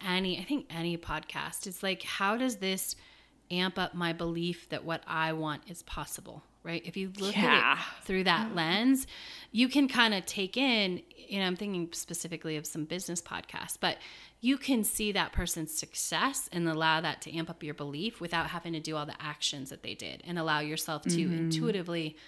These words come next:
Speaker 1: take any actions, but really allow everything that is, um, to let you get more in alignment. Like any podcast that you're doing, like, allow it to be about getting into alignment instead of action.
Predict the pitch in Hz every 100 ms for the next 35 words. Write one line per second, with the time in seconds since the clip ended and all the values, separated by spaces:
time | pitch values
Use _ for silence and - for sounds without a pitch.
0 | - - - _ - - 202 190 170 165
1 | - 175 185 - 160 151 175 - 180 196
2 | 196 170 170 160 160 170 160 - - -
3 | 262 247 233 247 233 - 190 180 175 214
4 | 233 - - - _ - 185 185 180 170
5 | 165 - 175 165 156 - 190 180 185 196
6 | 185 - 185 - 190 170 165 156 151 147
7 | - 165 170 185 208 208 - 160 147 -
8 | - - 147 156 151 143 143 156 156 -
9 | _ _ - 180 175 175 208 208 - 170
10 | 175 165 151 139 - 165 160 156 156 165
11 | 151 147 160 226 254 202 170 - 160 151
12 | 135 - - -